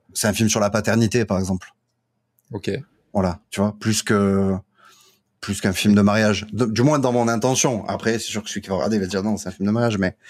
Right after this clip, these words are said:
Speaker 1: je
Speaker 2: Comment
Speaker 1: trouve que
Speaker 2: tu
Speaker 1: ce qui est
Speaker 2: fais,
Speaker 1: important, c'est d'avoir des
Speaker 2: euh,
Speaker 1: vraies intentions.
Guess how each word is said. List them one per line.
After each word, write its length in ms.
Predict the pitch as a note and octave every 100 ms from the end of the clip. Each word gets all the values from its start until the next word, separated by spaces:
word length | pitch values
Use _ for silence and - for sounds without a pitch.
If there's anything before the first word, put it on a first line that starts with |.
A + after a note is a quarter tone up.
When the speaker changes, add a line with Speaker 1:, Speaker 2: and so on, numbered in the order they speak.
| - - - -
Speaker 1:
je 120 | - -
Speaker 2:
Comment 160 | A#2
Speaker 1:
trouve 100 | G#2+
que 40 | G2
Speaker 2:
tu 20 |
Speaker 1:
ce 60 |
qui 80 | G2+
est 80 | B2
Speaker 2:
fais, 60 | B2+
Speaker 1:
important, 120 | G#2+
c'est 80 | G2+
d'avoir 180 | G2 F#2+
des 60 |
Speaker 2:
euh, 20 |
Speaker 1:
vraies 180 | F#2+ G2+
intentions. 380 | G2+ G2+ - F#2+